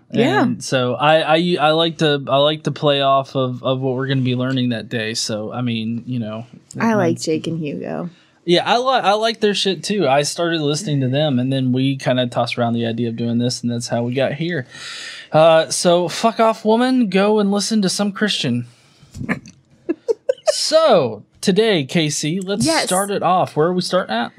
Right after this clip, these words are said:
Speaker 1: Well, so we're gonna be in Deuteronomy, starting in chapter twenty-six, um, and we're gonna skip around a little bit in Deuteronomy 'cause they like to do, the way this book is set up is kind of to do things in order,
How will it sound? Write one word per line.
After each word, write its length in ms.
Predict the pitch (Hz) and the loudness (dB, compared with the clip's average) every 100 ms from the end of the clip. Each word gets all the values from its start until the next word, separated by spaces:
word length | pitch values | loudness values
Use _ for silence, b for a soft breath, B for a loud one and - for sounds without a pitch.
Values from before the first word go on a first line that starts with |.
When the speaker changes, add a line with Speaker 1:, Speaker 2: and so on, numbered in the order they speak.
| B B | B B
Speaker 1:
Well, 100 | 302 | -2
so 180 | 311 349 | 0 0
we're 140 | 294 330 | 0 0
gonna 180 | 349 359 | 0 2
be 100 | 349 | 2
in 120 | 320 | 2
Deuteronomy, 580 | 269 262 226 214 214 214 | 0 2 2 2 0 -2
starting 320 | - 214 214 | 0 -2 -2
in 80 | 202 | -4
chapter 300 | 190 170 185 | -4 -2 -4
twenty-six, 720 | 202 175 175 147 147 - - | -4 -6 -2 -2 -2 -6 -12
um, 280 | - 180 170 | -6 -4 -2
and 320 | 196 196 165 185 | -2 -2 -4 0
we're 140 | 214 | 2
gonna 200 | 233 240 | 2 0
skip 240 | 240 254 | -2 -4
around 280 | 240 214 202 | 0 0 0
a 40 | 185 | -4
little 380 | 202 285 311 | -4 -2 0
bit 140 | 285 294 | 0 -2
in 160 | 285 | -2
Deuteronomy 480 | 262 254 247 233 240 | -2 -2 -2 0 -2
'cause 180 | 233 226 | -4 0
they 140 | 208 | 0
like 360 | 202 190 196 226 | 0 0 -2 -2
to 120 | - | -8
do, 440 | 185 208 208 202 170 | -6 -4 -2 -2 0
the 100 | 190 | 2
way 160 | 202 208 | 2 2
this 160 | 208 | 2
book 220 | - 185 | -2 -4
is 100 | 202 | -2
set 180 | - 202 | -2 0
up 160 | 196 196 | 0 -2
is 120 | 190 | -6
kind 180 | 208 196 | -4 -6
of 80 | 180 | -6
to 100 | 165 | -4
do 140 | 175 | -4
things 280 | 185 175 170 | -4 -6 -6
in 80 | 165 | -6
order, 460 | 156 160 196 240 | 0 0 2 -2